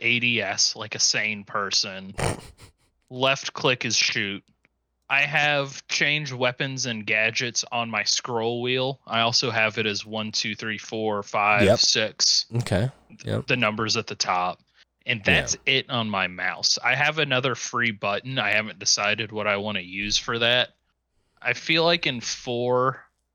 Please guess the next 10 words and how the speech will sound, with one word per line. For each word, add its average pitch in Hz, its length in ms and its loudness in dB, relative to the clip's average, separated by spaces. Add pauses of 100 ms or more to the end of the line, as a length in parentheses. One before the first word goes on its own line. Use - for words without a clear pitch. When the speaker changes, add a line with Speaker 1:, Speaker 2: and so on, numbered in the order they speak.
(1000)
Speaker 1:
I'm 120 180 0
probably 120 760 2
okay. 107 480 2
We'll 107 200 -6
see - 240 0
what 117 180 -2
happens 107 640 -2
with 101 420 -6 (280)
twenty 107 300 -2
forty-two. 110 920 -2